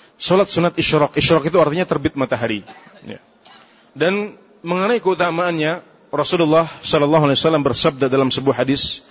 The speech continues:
yang sahih atau hasan, beliau mengatakan, "Man shallal fajra fi jama'atin, thumma qa'ada yadhkurullaha hatta tatlu'a asy-syams, thumma qama fa shalla rak'atain,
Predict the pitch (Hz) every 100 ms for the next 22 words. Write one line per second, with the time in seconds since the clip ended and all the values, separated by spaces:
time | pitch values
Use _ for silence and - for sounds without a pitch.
0 | - - 139 127 151 139 143 - _ _
1 | - 127 123 147 151 156 180 _ _ _
2 | _ _ _ 131 165 156 147 147 143 175
3 | 175 175 _ _ _ 143 156 143 160 170
4 | 151 131 165 151 143 123 139 131 127 127
5 | 120 117 107 98 _ _ _ _ _ _
6 | - 165 175 165 - 175 175 165 160 165
7 | - 156 156 139 170 156 139 160 - -
8 | 151 190 - 151 139 - 143 - - -
9 | _ _ _ _ - - 196 175 156 170
10 | 196 175 147 151 185 180 156 151 147 139
11 | 165 196 233